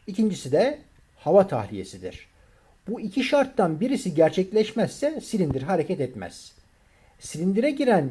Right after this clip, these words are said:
ya da silindirden çıkıp egzoza kadar giden hatta kısıtlama varsa, yani akışkan debisi düşükse silindir hızının azaldığı görülmektedir. Akışkan debisi niçin düşer arkadaşlar? Akışkan debisi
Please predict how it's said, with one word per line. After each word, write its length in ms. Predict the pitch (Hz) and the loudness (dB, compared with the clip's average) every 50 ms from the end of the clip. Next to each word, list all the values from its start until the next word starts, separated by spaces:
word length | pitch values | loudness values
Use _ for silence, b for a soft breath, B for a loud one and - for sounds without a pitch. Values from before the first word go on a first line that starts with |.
| 127 | 2
ya 160 | 127 160 170 165 | 4 4 6 6
da 200 | 160 123 110 107 | 6 4 4 0
silindirden 640 | - - - 135 139 139 151 147 151 208 247 220 | -8 -8 -6 -4 -2 0 2 2 2 2 0 0
çıkıp 340 | - - - 233 220 - 160 | -4 -4 -4 -4 -2 0 0
egzoza 340 | 160 139 135 147 160 220 226 | -2 0 0 2 2 2 2
kadar 240 | 226 202 202 175 | 4 4 4 4
giden 320 | 156 143 147 147 135 117 101 - | 4 2 0 0 0 0 -2 -4
hatta 440 | - 185 185 - - - 110 - - - - - _ - | -4 -4 -4 -4 -4 -4 -4 -4 -6 -14 -20 -20 _ -16
kısıtlama 500 | - - - - - 175 143 123 110 110 | -16 -14 -8 -4 -2 0 0 0 0 2
varsa, 460 | 135 175 185 - - 240 269 277 - b b b b b b b b b b | 2 2 0 0 0 -2 -2 -2 -6 b b b b b b b b b b
yani 320 | 277 254 214 170 143 131 - | 2 2 2 2 2 -2 -4
akışkan 480 | - 165 - - - - - 220 214 190 | -6 -10 -8 -10 -8 -4 -2 0 2 2
debisi 300 | 160 139 123 107 113 107 | 2 0 0 -4 -10 -10
düşükse 540 | 127 127 - 240 233 - - 247 277 302 302 - _ _ _ _ _ _ _ _ _ _ | -8 -4 -4 -4 -2 2 2 2 2 2 -4 -10 _ _ _ _ _ _ _ _ _ _
silindir 520 | - - - - 180 185 196 208 208 233 180 | -20 -14 -8 -4 0 0 0 2 0 -2 -2
hızının 520 | 160 156 135 135 147 185 240 269 269 - - - _ _ _ _ _ - | -4 -6 -6 -4 -2 -2 -2 -2 -4 -6 -12 -20 _ _ _ _ _ -8
azaldığı 540 | 151 151 131 143 147 139 139 135 139 135 123 | -6 -4 0 2 2 2 4 4 4 2 2
görülmektedir. 840 | 117 113 107 104 101 101 95 90 - 98 - 90 90 - - - _ b b b b b b b b b | 2 -2 -2 -4 -4 -8 -8 -10 -10 -12 -10 -10 -10 -12 -14 -20 _ b b b b b b b b b
Akışkan 460 | 139 - - - - 254 262 269 262 | -12 -10 -8 -4 -2 0 0 0 0
debisi 300 | 262 233 214 - 214 202 | -2 -2 -2 -2 -2 -2
niçin 240 | 240 269 - 294 262 | -2 -2 -2 -2 -2
düşer 180 | 190 208 170 | 2 4 4
arkadaşlar? 600 | 143 135 123 131 127 120 - - 277 311 302 - b b b b b b b b b b | 4 6 4 2 2 0 0 -2 -4 -4 -4 -8 b b b b b b b b b b
Akışkan 420 | 139 127 - - - 220 226 220 | -14 -12 -8 -2 0 0 2 2
debisi 440 | 180 151 135 131 - 254 277 311 | 2 0 -2 -4 -4 -4 -4 -4